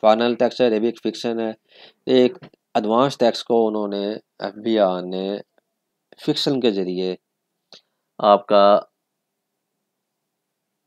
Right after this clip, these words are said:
एक कॉन्सेप्ट दे दिया है जी कि अब आपके साथ मिनिमम टैक्स हो, अगर एक सौ तेरह के अलावा जो मिनिमम टैक्स होगा वो सेक्शन एक सौ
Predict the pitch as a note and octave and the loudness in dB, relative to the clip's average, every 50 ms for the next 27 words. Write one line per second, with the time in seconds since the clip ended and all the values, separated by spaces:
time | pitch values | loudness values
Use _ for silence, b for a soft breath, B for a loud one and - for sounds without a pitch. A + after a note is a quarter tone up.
0 | _ _ - C3 B2 - B2+ A#2 A2 - D3 D#3 D3 B2+ A#2 G#2+ A2+ G#2+ G#2+ G#2+ | _ _ -6 -6 -4 -2 -2 -2 2 4 4 4 4 2 0 2 2 2 4 4
1 | G2+ G2+ G#2+ G#2 A#2+ A2+ A2+ A2 G#2+ G#2 G#2+ A2+ G#2+ G#2 - - A2+ G#2+ G2 - | 2 2 0 -2 0 2 2 4 2 4 4 6 4 4 4 2 -4 -4 -2 0
2 | A2 G#2+ G#2 G#2 G#2 G#2+ A2 A#2+ B2 A#2+ B2 A2+ - - A2+ A2 - - - - | 2 2 2 2 -2 -4 -4 -2 -2 0 0 -2 -2 -2 -6 -6 -6 -10 -20 -20
3 | - - - B2 A2 A#2 A#2 A#2 A2 - _ - - G#2 - - C3 A#2 - A#2 | -14 -6 -4 -2 -2 0 -2 -2 -4 -8 _ -18 -16 -14 -10 -8 -6 -4 0 0
4 | A#2 C3 C3+ C3+ C3+ B2+ A2+ A#2+ A#2+ A#2 A#2+ A2+ A2+ A2+ A#2 A2+ A2 A2+ G2+ - | 2 2 2 2 2 0 0 0 0 0 0 0 -2 -4 -4 -2 -4 -4 -4 -4
5 | G#2+ G2+ F#2+ G2+ G#2+ A2+ A2 _ _ _ _ _ _ _ _ b b b b b | -4 -4 -2 0 -2 -2 -4 _ _ _ _ _ _ _ _ b b b b b
6 | b b b - A#2 A#2 A2+ - A#2+ A2 - B2 A#2 - - B2+ - - - B2 | b b b -6 -6 -4 -2 -2 -4 -4 -4 -6 -6 -4 -6 -6 -6 -4 -4 -4